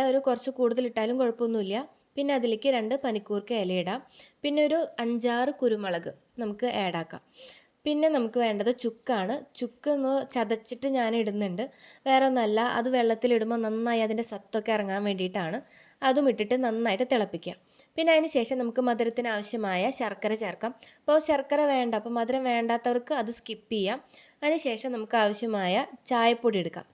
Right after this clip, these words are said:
ചായപ്പൊടിക്ക് പകരം കാപ്പിപ്പൊടി എടുക്കാം. അത് നമ്മുടെ ഇഷ്ടത്തിനനുസരിച്ച് നമുക്ക് എടുക്കാം. എന്നിട്ട് നന്നായിട്ട് ഒന്ന് വെട്ടി തിളപ്പിക്കാം. നന്നായി തിളച്ചതിന് ശേഷം ചൂടോട് കൂടിയിട്ട് തന്നെ നമുക്കതൊരു കപ്പിലേക്ക് മാറ്റാം. ആ ചൂടോട് കൂടി തന്നെ അത് കുടിക്കാനും നോക്കണം ട്ടോ. അപ്പോഴാണ്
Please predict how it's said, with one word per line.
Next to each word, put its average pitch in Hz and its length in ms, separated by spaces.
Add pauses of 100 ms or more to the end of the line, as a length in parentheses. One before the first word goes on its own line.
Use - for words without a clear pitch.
ചായപ്പൊടിക്ക് 220 540
പകരം 247 300 (160)
കാപ്പിപ്പൊടി 214 500
എടുക്കാം. 214 280 (420)
അത് 269 120 (280)
നമ്മുടെ 254 260
ഇഷ്ടത്തിനനുസരിച്ച് 226 720
നമുക്ക് 175 260
എടുക്കാം. - 220 (340)
എന്നിട്ട് 302 220 (100)
നന്നായിട്ട് 277 560 (220)
ഒന്ന് 220 200
വെട്ടി 208 280
തിളപ്പിക്കാം. 175 420 (420)
നന്നായി 233 520
തിളച്ചതിന് 208 480
ശേഷം 185 280 (520)
ചൂടോട് 269 520 (100)
കൂടിയിട്ട് 190 380
തന്നെ 190 240
നമുക്കതൊരു 190 480 (200)
കപ്പിലേക്ക് 190 540
മാറ്റാം. 170 360 (600)
ആ 262 60 (100)
ചൂടോട് 262 540
കൂടി 240 240
തന്നെ 220 200
അത് 226 160
കുടിക്കാനും 202 480
നോക്കണം 175 320
ട്ടോ. 165 100 (100)
അപ്പോഴാണ് 220 360